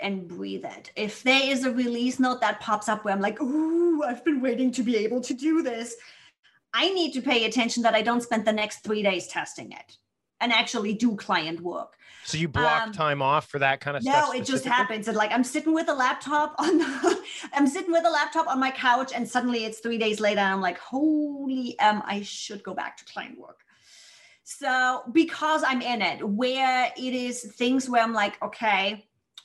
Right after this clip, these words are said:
Speaker 1: these are not on my high priority." So they didn't catch my, my attention in a ClickUp release, or it's a feature that I was waiting for, that I'm even signed up to get notifications for.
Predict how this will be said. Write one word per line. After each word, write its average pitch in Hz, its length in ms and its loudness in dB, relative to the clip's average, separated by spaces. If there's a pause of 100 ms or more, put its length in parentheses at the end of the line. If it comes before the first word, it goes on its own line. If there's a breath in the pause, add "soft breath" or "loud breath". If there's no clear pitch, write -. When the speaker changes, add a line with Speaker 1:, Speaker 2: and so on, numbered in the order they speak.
Speaker 1:
these 254 320 0
are 269 120 2
not 240 540 2
on 233 140 0
my 214 140 0
high 202 260 0
priority." 175 640 -2
So 208 340 0
they 220 160 2
didn't 254 320 0
catch 240 420 0
my, 208 520 0 (460 loud breath)
my 233 160 4
attention 220 520 0
in 208 160 -2
a 208 60 -2
ClickUp 262 360 0
release, 220 400 0
or 202 120 2
it's 196 100 -2
a 208 60 -8
feature 214 340 -4
that 202 140 2
I 202 60 2
was 208 180 -4
waiting 247 320 0
for, 214 440 0
that 202 140 2
I'm 208 120 0
even 202 240 -6
signed 196 240 -2
up - 140 0
to - 80 -8
get 196 200 -6
notifications 254 760 0
for. 226 400 0